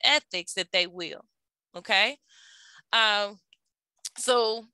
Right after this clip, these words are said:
one example is consider a mining company which offers to build a road between its landing strip and neighboring community in order to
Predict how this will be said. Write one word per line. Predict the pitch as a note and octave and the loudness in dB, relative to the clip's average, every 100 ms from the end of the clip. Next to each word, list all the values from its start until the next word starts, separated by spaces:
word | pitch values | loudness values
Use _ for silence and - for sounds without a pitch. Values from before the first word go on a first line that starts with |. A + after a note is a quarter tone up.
| _ | _
one | - G#3 A#3 C#4 | -12 -2 0 2
example | C#4+ C4 C4 C4 A#3 | 2 2 2 2 0
is | G#3 G3 F#3+ G3 - | 0 2 0 -4 -10
consider | - G#3 - C4 C#4+ | -8 -8 -2 0 0
a | |
mining | B3+ G#3+ A3 A#3 A3+ | 0 2 2 2 -2
company | - G3 - F#3+ F#3 F#3 | -4 -4 -4 -2 -2 -4
which | F3+ G3 F#3+ - | -2 -2 -2 0
offers | G3 G#3 G3 - | 0 0 -6 -8
to | G3+ | -10
build | E3+ G3 G#3+ B3 | -6 -2 0 0
a | C#4 | 0
road | A#3 A3 G#3+ G#3+ G#3 | 0 2 2 -2 -8
between | F#3+ - G#3+ G#3 | -12 -8 -6 -4
its | G3+ - | -2 -4
landing | F3+ G3 G#3+ A3+ A3 | 0 4 4 2 -2
strip | - - G3+ G3 _ | -4 -2 -4 -4 _
and | - F#3+ F#3+ F#3 F3+ | -2 0 -2 -6 -10
neighboring | - F3+ F#3+ F#3 F3+ | -2 0 0 -4 -10
community | G3 F#3 E3+ D#3 - - _ _ - - - | -10 -8 -8 -12 -18 -20 _ _ -20 -12 -2
in | A3 G3+ | -2 -2
order | G3+ G#3+ A3 | -4 -2 -2
to | A3 A3 | -2 -6